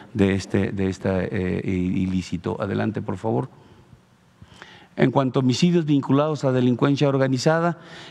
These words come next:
estos, esos homicidios, eh, los lle-, lo, llevamos el seguimiento de estos homicidios, son los que se generan entre las organizaciones delictivas, pero esto nos permite poder, este, eh, hacer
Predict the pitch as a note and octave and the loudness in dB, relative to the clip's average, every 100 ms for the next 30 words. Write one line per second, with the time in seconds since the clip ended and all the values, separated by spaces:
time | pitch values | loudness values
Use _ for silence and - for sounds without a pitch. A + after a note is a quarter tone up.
0 | - - E3+ - E3+ D#3 - D3 C#3 D3+ | -4 2 2 4 0 0 0 0 2 4
1 | D3 C#3+ C3 E3+ E3+ C#3+ C3+ - - - | 4 4 4 4 4 2 2 -4 -14 -18
2 | - - - A2+ A2+ A#2 A#2+ A#2 G2+ G#2+ | -18 -8 2 4 4 4 2 0 -2 -2
3 | - A#2 A#2+ A#2 G#2+ A#2+ D#3 D#3+ B2 A#2 | 2 4 2 2 2 2 2 0 0 0
4 | - A2 A2 B2 D3+ C#3+ C#3 A2+ A#2 - | 2 2 4 2 2 2 2 2 0 0
5 | A2+ - A2 A2 A2 B2 C3+ C#3 - - | 0 0 0 2 2 2 2 0 -2 -16
6 | - - - C#3 C#3 - A2+ - G#2+ G#2 | -18 -2 2 2 0 -2 -4 -2 -4 0
7 | A2 D#3 D#3 C#3 A#2 G#2+ G#2 G2+ A2 G2 | 2 2 2 0 -2 -2 -2 -2 -2 -2
8 | G2 G2+ F#2+ F2+ A#2 A#2 G#2+ G#2+ G#2 - | 0 -2 -4 -2 2 2 2 0 0 0
9 | A#2 A#2+ - - - - B2 D#3+ F3 F#3 | 2 0 -4 -14 -20 0 2 2 2 2
10 | D#3+ - B2+ C3+ E3 - C3 A#2+ A#2 C#3 | 2 2 2 2 2 0 0 2 2 2
11 | C#3+ - - - - A#2+ A#2 - B2 A#2 | 0 -6 -18 -16 0 0 0 0 2 2
12 | C3 A2+ A#2 B2+ A#2 - C#3 C3+ | 0 0 2 0 0 4 2 2